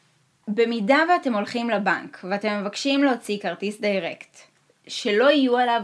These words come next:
עמלות, והבנק אומר לכם, "סבבה, זורם, הנה הכרטיס שלכם", אז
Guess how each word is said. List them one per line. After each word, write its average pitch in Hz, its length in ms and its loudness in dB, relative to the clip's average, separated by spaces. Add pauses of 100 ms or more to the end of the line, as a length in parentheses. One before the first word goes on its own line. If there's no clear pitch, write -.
עמלות, 196 640 -6 (600)
והבנק 240 400 6
אומר 226 200 2
לכם, 190 380 -4 (200)
"סבבה, 202 560 4 (100)
זורם, 196 480 0 (100)
הנה 202 200 -4
הכרטיס 185 440 -8
שלכם", 262 380 -2 (800)
אז 175 440 -4